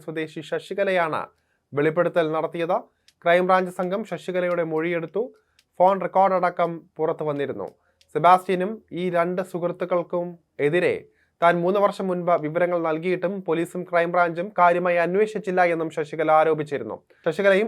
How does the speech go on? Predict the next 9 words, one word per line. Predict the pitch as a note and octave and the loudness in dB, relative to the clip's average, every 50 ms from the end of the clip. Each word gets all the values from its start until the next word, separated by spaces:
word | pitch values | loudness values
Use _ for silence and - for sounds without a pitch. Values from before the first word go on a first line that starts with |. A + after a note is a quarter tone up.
| - | -2
ഒരു | F3+ F3+ F3 | -4 -6 -4
സ്ഥല | - - F3+ F#3+ G3 G3 | 0 0 2 2 2 0
കച്ചവടക്കാരനുമായുള്ള | G3 F3+ - G3 F#3 F#3 F#3+ F#3 - F3 F3 E3+ E3+ F3 F3 E3+ E3+ E3+ E3+ E3 E3 E3 E3 D#3+ D#3+ D#3 - | -2 -4 -2 -2 -2 -2 -2 0 2 2 2 2 2 -2 -4 -4 -2 -2 -2 -2 -2 -2 0 0 0 -2 0
ഫോൺ | - E3+ F3 F3+ F3+ - | 0 2 2 2 0 -4
സംഭാഷണത്തിനിടെയാണ് | F3 D#3+ D3 E3+ E3+ E3 - F3 E3+ E3 E3+ E3 D#3+ D#3+ F#3 F#3+ F3+ F3 E3+ E3+ E3 C3 - - - | -4 0 4 4 4 4 2 -8 -8 -8 -8 -8 -4 -2 0 0 2 2 2 2 0 0 0 -2 -4
കൊലപാതകം | - C#3+ D3+ D3+ D#3+ D#3+ E3 E3 D#3+ D#3+ D#3+ - - | 0 0 2 4 4 4 2 0 -4 -6 -8 -6 -6
സംബന്ധിച്ച | D#3+ D#3 D3 C#3+ C#3+ D3 D3 D3 C#3 C3 - | -6 -6 -6 -6 -6 -6 -4 -4 -4 -2 -2
പരാമർശം. | C#3+ C#3+ C#3+ D#3 D#3+ E3 D#3 - G3+ A3 C4 C4 _ _ _ _ _ _ _ - E3+ | 0 2 2 2 0 -2 -4 -2 -4 -4 -4 -6 _ _ _ _ _ _ _ -6 0
ഇതിൽ | F3+ A#3 | 0 0